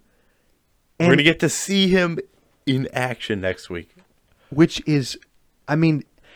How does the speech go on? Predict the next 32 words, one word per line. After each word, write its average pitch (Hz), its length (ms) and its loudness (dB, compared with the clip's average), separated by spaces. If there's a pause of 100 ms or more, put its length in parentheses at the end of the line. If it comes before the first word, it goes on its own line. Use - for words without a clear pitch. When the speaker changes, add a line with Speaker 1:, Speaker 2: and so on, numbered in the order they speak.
(260)
Speaker 2:
so 185 220 6
in 175 100 4
my 185 160 6
opinion, 147 440 2
they 127 120 4
did 120 180 2
him 117 160 -2
so 117 240 4
well. 104 320 -2 (240)
Speaker 1:
Mm-hmm. 95 220 -8 (120)
Speaker 2:
I 123 160 4
think 147 340 0 (360)
the, 131 320 2 (100)
uh, 131 200 2
he's 135 280 -4
a 131 40 4
little 139 260 4
bit 135 220 2
more 123 180 0
pale. 143 520 4
Like, 135 200 -2 (220)
he 262 240 2
looks 240 380 4
pale 151 600 2 (380)
in 139 180 2
that 139 120 4
Speaker 1:
Yes, 98 180 2
he 147 60 6
Speaker 2:
Clone 147 160 6
Speaker 1:
does. 120 160 4
Speaker 2:
Wars 110 280 0
arc, 110 380 0